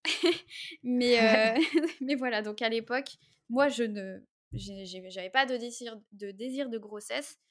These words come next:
Speaker 1: Et du coup, euh, ma gynécologue m'a dit, « Ok, donc, euh, c'est pas intéressant de repasser sur une pilule, puisque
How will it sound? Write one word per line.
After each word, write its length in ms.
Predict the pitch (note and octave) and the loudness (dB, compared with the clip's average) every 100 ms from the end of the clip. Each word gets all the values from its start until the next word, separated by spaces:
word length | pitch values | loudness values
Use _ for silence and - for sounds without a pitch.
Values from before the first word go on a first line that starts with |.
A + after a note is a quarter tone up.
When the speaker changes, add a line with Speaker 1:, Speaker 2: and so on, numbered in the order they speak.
| _ - | _ -2
Speaker 1:
Et 100 | C#4 | 0
du 160 | B3+ A#3 | 0 -2
coup, 260 | - C#4+ | -2 0
euh, 640 | D#4 D4+ A#3 G#3+ G#3 G#3 G#3 | 2 2 4 6 6 6 4
ma 140 | A3+ | 0
gynécologue 540 | A3+ A3 G#3 G#3+ A#3+ | -2 -8 -4 -2 0
m'a 120 | A#3+ G3 | -2 -4
dit, « 160 | A3 | -4
Ok, 160 | A3 A#3 B3 - _ _ _ - - | -6 -4 -4 -6 _ _ _ -20 -16
donc, 340 | A3 G#3+ A3 A3 | -10 -6 -4 0
euh, 480 | G#3 G#3 G3+ G3+ G3+ | 0 2 0 -2 -4
c'est 220 | - G3 - | -6 -8 2
pas 100 | C#4 | 4
intéressant 580 | D4 C#4+ C#4+ C#4+ C#4+ C4+ | 4 4 2 2 0 0
de 120 | B3 | 0
repasser 420 | A#3+ A#3 A3+ B3+ | 0 -2 -2 -4
sur 360 | A#3+ - A3 A3 | -6 -8 -10 -8
une 260 | G#3+ G#3 G#3 - | -6 -8 -10 -16
pilule, 500 | - A3+ C4+ F4+ G3+ _ _ _ _ _ _ | -10 -6 -2 -2 -4 _ _ _ _ _ _
puisque 540 | - A#3 A#3+ - - | -12 -6 -6 -6 -4